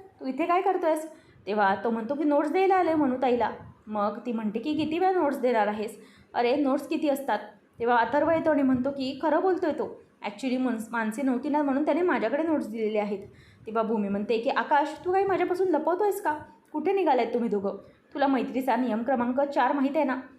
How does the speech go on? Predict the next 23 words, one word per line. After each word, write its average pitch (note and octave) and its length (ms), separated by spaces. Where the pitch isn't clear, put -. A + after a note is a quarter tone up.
मैत्रीमध्ये D4 580
पारदर्श-, B3+ 600
पारदर्शकता D4+ 640
हवी, A3 300
मग A#3 380
तू C4 220
काहीतरी D4+ 420
लपवतोयस D#4 500
का? A#3+ 140
तेव्हा A3 160
आकाश B3 320
नाही B3 220
असं C4 160
म्हणतो. D#4+ 400
भूमी A3 200
म्हणते B3+ 340
की C#4 120
मग C4 260
तुझा D4+ 180
चेहरा D#4 280
भांबावल्यासारखा C#4+ 720
का D#4+ 200
झालाय, C#4+ 360